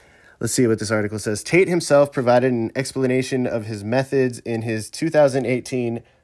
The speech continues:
P H D, quote, "pimping hose degree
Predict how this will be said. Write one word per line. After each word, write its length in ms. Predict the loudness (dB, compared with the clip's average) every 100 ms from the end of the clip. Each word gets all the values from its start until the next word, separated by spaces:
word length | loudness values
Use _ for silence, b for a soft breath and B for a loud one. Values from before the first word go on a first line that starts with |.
| b _
P 300 | -4 -2 0
H 300 | 0 -2 -4
D, 440 | -2 -2 -2 -6 -12 b b b b _ _ _ _ _ _
quote, 360 | _ 0 0 0
"pimping 420 | 0 2 2 2
hose 300 | 4 4 2
degree 500 | -2 -4 -2 -2 -4